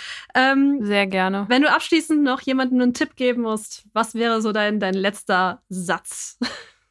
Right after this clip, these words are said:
Speaker 2: Mach den Job nicht, wenn du nicht Spaß daran hast, weil dann wird es, dann wird's nix.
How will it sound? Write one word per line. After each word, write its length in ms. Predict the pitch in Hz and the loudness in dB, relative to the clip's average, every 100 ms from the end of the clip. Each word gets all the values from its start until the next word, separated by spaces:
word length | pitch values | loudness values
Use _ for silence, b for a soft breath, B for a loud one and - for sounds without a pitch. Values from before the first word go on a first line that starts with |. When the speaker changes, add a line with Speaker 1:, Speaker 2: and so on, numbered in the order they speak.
| _ | _
Speaker 2:
Mach 280 | 233 254 - | 4 4 4
den 180 | 262 240 | 4 6
Job 220 | 233 233 | 4 4
nicht, 340 | 220 254 - | 2 2 2
wenn 200 | 220 226 | 2 4
du 120 | 233 233 | 4 2
nicht 340 | 220 254 - | 4 2 0
Spaß 320 | - 226 226 | 2 4 4
daran 300 | 190 170 175 | 0 0 -2
hast, 300 | 170 - - | -6 -8 0
weil 220 | 196 202 | 4 4
dann 580 | 202 226 233 233 - 226 | 4 4 4 2 -2 -4
wird 220 | 214 214 | -2 0
es, 240 | 220 - - | -2 -4 -2
dann 240 | 196 202 | 0 0
wird's 200 | 196 - | -4 -6
nix. 320 | 165 - - | -8 -8 -12